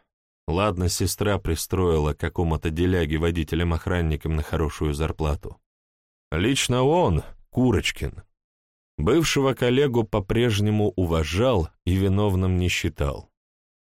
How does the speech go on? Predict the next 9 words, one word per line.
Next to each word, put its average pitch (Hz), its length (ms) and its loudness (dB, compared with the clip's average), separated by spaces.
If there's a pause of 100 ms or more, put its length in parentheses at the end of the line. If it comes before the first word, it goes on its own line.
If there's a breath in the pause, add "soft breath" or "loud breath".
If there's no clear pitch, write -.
(180)
Всегда 82 340 0
старался 92 580 0
помочь. 78 680 -2 (680)
Прудков 147 540 -2
просил 131 480 0
сообщать 110 680 0
о 110 60 2
необычных 104 720 0
ориентировках. 92 960 -2